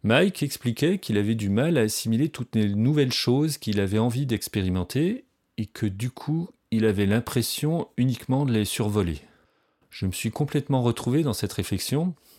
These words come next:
et j'avais envie de la développer un peu, euh,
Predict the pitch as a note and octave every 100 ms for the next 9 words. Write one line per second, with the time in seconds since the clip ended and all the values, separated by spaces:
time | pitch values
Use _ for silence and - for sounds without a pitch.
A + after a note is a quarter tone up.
0 | - G2+ G#2 A2+ A#2+ G#2 C3 G#2+ F#2+ F2
1 | F2+ F2 E2 G2+ G2+ G2+ C#3 D3+ - G#2
2 | F2+ - A#2 A#2 F2+ F2